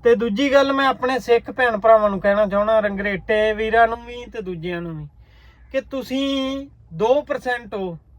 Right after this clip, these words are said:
ਛੋਟੀ ਜੀ ਤੁਹਾਡੀ ਕੌਮ ਆ, ਤੇ ਤੁ-, ਤੁਹਾਡੇ 'ਚ ਇੰਨਾ ਕਲੇਸ਼ ਇਹ ਕਿਵੇਂ ਖੜਾ ਹੋ ਗਿਆ?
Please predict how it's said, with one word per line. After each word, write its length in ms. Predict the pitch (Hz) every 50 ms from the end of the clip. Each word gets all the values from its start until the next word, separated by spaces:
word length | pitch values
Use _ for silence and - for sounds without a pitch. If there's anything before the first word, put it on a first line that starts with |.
| - - - - - _
ਛੋਟੀ 440 | - - 214 247 254 - 285 285 277
ਜੀ 100 | 285 277
ਤੁਹਾਡੀ 340 | - 277 254 233 185 190 214
ਕੌਮ 380 | 190 220 220 214 214 226 226
ਆ, 80 | 233 226
ਤੇ 120 | 214 247
ਤੁ-, 260 | 196 - 262 254 240 - _
ਤੁਹਾਡੇ 340 | 269 262 254 220 180 220 254
'ਚ 80 | 208
ਇੰਨਾ 300 | 262 254 247 240 254 277
ਕਲੇਸ਼ 440 | 269 - - 254 247 254 269 262 -
ਇਹ 80 | 269 269
ਕਿਵੇਂ 320 | - 262 254 247 277 277
ਖੜਾ 240 | 269 262 269 294 294
ਹੋ 120 | 262 226
ਗਿਆ? 260 | 196 185 175 160 147